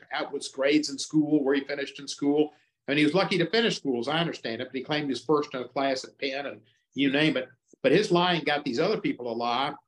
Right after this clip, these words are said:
and they don't think twice about it. But the attitudes at the, at the State of the Union, when they call out and scream out, "You caused this to happen and you're a liar," and all that, it started with Alito. And Alito shaking his head at the president, at President O-, Obama,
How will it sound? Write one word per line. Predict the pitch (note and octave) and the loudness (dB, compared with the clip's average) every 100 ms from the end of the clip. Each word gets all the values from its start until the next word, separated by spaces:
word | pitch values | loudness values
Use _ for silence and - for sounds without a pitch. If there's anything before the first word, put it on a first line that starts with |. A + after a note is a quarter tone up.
| C#3 | -12
and | C3 | -8
they | C#3+ | -4
don't | D#3 - | -4 -4
think | C3+ | -8
twice | - D#3 D3 C#3 | -2 0 0 -2
about | E3 F#3+ B2+ | 0 2 0
it. | - _ _ _ _ - A2+ A#2 | -2 _ _ _ _ -18 -14 -4
But | A#2 - | -4 0
the | D#3 | 2
attitudes | F#3 A3+ A3 A3 F3 | 2 2 2 4 2
at | E3 | 0
the, | D3 | -2
at | D3+ | -4
the | B2+ | -10
State | - - F3 D#3+ | -8 0 2 2
of | |
the | C#3+ | 2
Union, | E3+ A#3+ E3 | 0 0 -4
when | C#3 | -2
they | C#3 | -4
call | B2+ E3+ E3+ | 0 2 2
out | E3+ E3+ | 2 0
and | - | -6
scream | - D#3+ E3 | -10 -6 -4
out, | F3+ E3 | -4 -4
"You | D3+ D3 C#3+ | -8 -10 -10
caused | - D3 D3+ C#3+ | -2 2 2 0
this | C#3+ C#3+ | -4 -2
to | C3 | -2
happen | B2+ D3 D3 D3+ | -2 -2 -2 -6
and | B2 | -8
you're | C3 B2 | -4 -2
a | |
liar," | A#2+ B2+ C#3+ C#3+ | -2 -2 0 0
and | A#2 | -2
all | C3 C3 | -4 -4
that, | D3 - _ _ - | -4 -8 _ _ -8
it | E3 | -4
started | - G#3+ A#3+ F3 | 2 4 6 4
with | E3+ | 4
Alito. | F3+ A#3+ C4+ D3 - _ _ _ _ _ - | 4 4 4 0 -4 _ _ _ _ _ -10
And | C#3+ | -6
Alito | C#3+ G#3 G3+ D3+ - | 0 0 2 0 -2
shaking | F3+ E3 E3 | -2 -2 -2
his | D#3 - | -6 -4
head | F#3+ G3 | -4 -4
at | - | -8
the | |
president, | C3 D#3+ D3 C#3+ B2+ | -6 -4 -4 -6 -10
at | - | -6
President | D#3+ D#3+ D#3+ D#3+ - | -4 -4 -8 -10 -4
O-, | D#3 D#3+ D#3+ | -4 -2 -2
Obama, | F3+ A#3 A#3+ - | 0 0 -2 -6